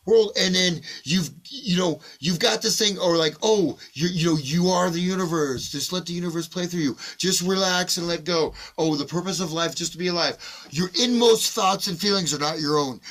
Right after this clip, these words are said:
Your most, the deepest part of yourself is not you. Look at that.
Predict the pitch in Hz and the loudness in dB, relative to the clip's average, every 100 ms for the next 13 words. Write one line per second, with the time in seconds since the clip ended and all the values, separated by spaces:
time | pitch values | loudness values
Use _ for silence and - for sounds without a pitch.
0 | - - 165 160 160 180 247 233 - 131 | -14 0 2 4 4 6 4 2 -4 -4
1 | 156 180 220 - 190 190 170 160 170 156 | -4 -2 -4 -2 -2 0 0 0 -2 -2
2 | 135 123 120 120 104 85 - _ _ - | -4 -4 -8 -8 -10 -12 -20 _ _ -20
3 | _ _ _ 160 196 139 120 | _ _ _ -2 0 -4 -6